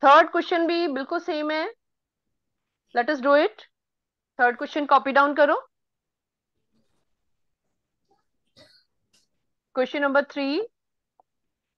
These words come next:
आपके पास है P is equal to nine, Q is equal to eighty-one, R is equal to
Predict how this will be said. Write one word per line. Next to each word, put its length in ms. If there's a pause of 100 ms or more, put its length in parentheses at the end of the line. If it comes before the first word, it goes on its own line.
(400)
आपके 280
पास 320
है 320 (680)
P 60
is 460
equal 300
to 100
nine, 540 (1600)
Q 100
is 460
equal 280 (100)
to 80 (120)
eighty-one, 760 (720)
R 320
is 280
equal 400
to 220